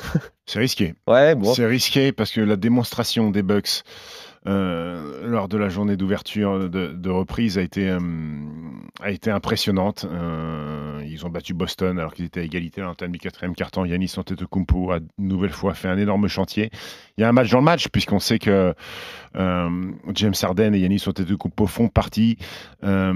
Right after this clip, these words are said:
Speaker 2: des favoris pour le titre de M V P à la fin de saison, au même titre que, que LeBron James. Euh, James Harden a fait un carton offensif contre Dallas dans un match ultra ouvert, si j'ai envie de dire, euh, quasiment pas de défense. J'ai jamais vu autant de lay-up non contestés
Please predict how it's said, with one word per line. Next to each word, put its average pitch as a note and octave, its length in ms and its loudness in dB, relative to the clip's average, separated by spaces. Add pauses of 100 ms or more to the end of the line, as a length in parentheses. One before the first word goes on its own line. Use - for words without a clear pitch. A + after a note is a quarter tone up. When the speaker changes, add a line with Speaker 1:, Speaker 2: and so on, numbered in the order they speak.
(100)
Speaker 2:
des F#2 140 2
favoris F#2+ 440 4
pour F#2 120 0
le F2+ 80 6
titre F2+ 220 0
de F#2 60 4
M F2 60 4
V F2+ 120 2
P G#2+ 100 2
à G2+ 40 4
la F#2+ 80 2
fin G2 140 -2
de E2+ 60 -4
saison, F#2+ 240 2
au G2 40 4
même F#2 140 2
titre F#2+ 200 -6
que, F2+ 300 2
que - 120 -2
LeBron F#2 320 2
James. G#2 240 2 (180)
Euh, F2 160 -2
James F2 240 -2
Harden F#2 460 0
a E2+ 320 -2
fait - 160 -4
un E2 180 -4
carton F#2+ 540 -2
offensif G2+ 460 -4
contre G2 240 -2
Dallas F#2 400 2
dans F2 160 0
un F2 60 2
match F#2+ 340 0 (400)
ultra C#3 360 6
ouvert, A2 380 6
si - 120 -6
j'ai F2+ 80 2
envie F#2 180 2
de F2 40 -4
dire, G2+ 160 2
euh, F2+ 200 2 (180)
quasiment F#2+ 320 2
pas A#2+ 160 4
de G2 40 -4
défense. G2 340 2
J'ai F2+ 80 2
jamais F#2 200 4
vu G2 100 4
autant G2+ 260 4
de F2 60 2
lay-up F#2+ 300 2
non F#2+ 120 0
contestés G2 520 -2